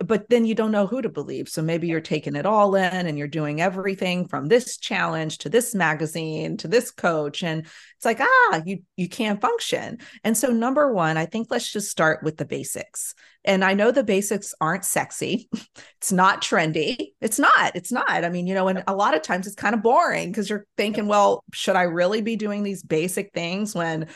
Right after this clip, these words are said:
you know, maybe I should be doing this workout or this workout or doing this diet or taking this diet pill?" But really the basics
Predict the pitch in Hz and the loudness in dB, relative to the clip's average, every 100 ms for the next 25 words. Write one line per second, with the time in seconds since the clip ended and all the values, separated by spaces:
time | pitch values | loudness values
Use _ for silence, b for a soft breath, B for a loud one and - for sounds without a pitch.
0 | B - 180 160 160 170 180 185 - 208 | B -2 0 2 2 0 2 2 0 -4
1 | 214 214 214 214 294 - 175 160 147 147 | -2 -2 0 0 0 0 -4 -2 -4 -4
2 | 139 190 294 - 190 165 160 147 156 160 | -4 -4 -4 -4 -6 -4 -2 -2 -2 -4
3 | 175 196 294 311 - 170 147 151 151 156 | -4 -2 -2 -2 0 0 0 -2 -4 -6
4 | 160 B - 202 202 220 277 - - 180 | -8 B -4 -4 -2 0 0 -2 0 0
5 | 151 - - 151 143 - 196 247 254 214 | 0 -2 -2 -2 -2 -4 -2 0 0 0
6 | 165 165 175 170 - | -4 -4 -4 -6 -8